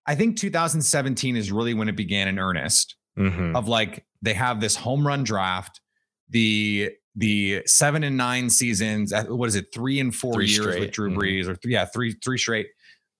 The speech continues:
Speaker 1: But then they have, they hit on Marshawn Lattimore, Ryan Ramczyk, Alvin Kamara.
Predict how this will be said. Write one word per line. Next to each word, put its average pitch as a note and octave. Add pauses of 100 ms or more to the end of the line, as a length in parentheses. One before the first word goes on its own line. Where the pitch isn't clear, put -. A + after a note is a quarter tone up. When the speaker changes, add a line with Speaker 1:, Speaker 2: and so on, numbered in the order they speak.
(140)
Speaker 1:
But C#3
then F3
they E3
have, C3
they A2
hit G#2
on G2
Marshawn F#2
Lattimore, A2+
Ryan F2+
Ramczyk, A#2
Alvin F#2
Kamara. A2+